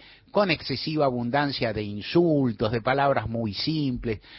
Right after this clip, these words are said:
con un checheo muy grande, ¿no? Es decir, "¿Cómo te va, fulano? ¿Vos quién sos?", le dice un ministro a un di-, diputado, un senador a un gobernador. Las redes sociales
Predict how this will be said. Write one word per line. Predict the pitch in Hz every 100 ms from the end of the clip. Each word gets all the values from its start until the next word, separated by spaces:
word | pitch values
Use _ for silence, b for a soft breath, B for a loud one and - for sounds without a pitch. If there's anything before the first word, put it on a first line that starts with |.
| B _
con | 226 220
un | 196 135
checheo | 139 131 - 165 165 139
muy | 127 160 160 117
grande, | 127 175 180 147 127 113 123
¿no? | 175
Es | 147
decir, | - 135 B B B
"¿Cómo | 262 240 180
te | 170 147
va, | 170 196 180 175
fulano? | - 147 156 190 180 165 160
¿Vos | 202 -
quién | 160 143 131 123
sos?", | 196 196 180
le | 151
dice | 139 147 143 135
un | 135 131
ministro | 131 156 151 - 127 123
a | 113
un | 110 113 110 107
di-, | 110
diputado, | 101 117 110 110 202 202 175 156 143 B B B
un | 131 143
senador | 156 139 127 135 139
a | 131
un | 120
gobernador. | 120 117 113 135 175 170 127 - -
Las | 135 147
redes | - 185 165
sociales | 147 139 170 175 175 151